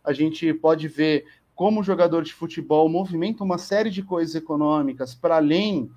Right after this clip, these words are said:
do seu futebol, né? Principalmente esses grandes jogadores, e eles são grandes transnacionais também. Um jogador de futebol é uma gran-, é, desse nível é uma grande transnacional, né? Não dá pra considerar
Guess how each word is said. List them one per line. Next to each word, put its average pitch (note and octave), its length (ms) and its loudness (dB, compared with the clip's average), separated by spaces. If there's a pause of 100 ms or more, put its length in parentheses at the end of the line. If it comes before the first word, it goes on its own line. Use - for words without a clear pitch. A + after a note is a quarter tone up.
(260)
do C#3+ 140 -14
seu D#3 160 -2
futebol, D3+ 680 4
né? D3+ 140 0
Principalmente D#3+ 400 -4
esses E3+ 160 -14
grandes D3 260 -2
jogadores, F3+ 640 0 (300)
e A3 60 10
eles D#4+ 160 6
são A#3+ 160 2
grandes A#3 480 2
transnacionais G#3+ 760 -6
também. D#3 480 -2 (440)
Um E3 100 -2
jogador F3 320 2
de G#3+ 60 -4
futebol G3+ 440 0
é G#3 80 2
uma G#3+ 140 0
gran-, E3+ 280 0
é, D#3 280 4
desse C4 380 2
nível A3+ 520 2 (280)
é G#3 80 0
uma G#3+ 120 4
grande G3 300 -2
transnacional, G3 800 2
né? D3 140 2
Não G#3 180 0
dá F#3 160 8
pra A3+ 140 0
considerar D#3 800 0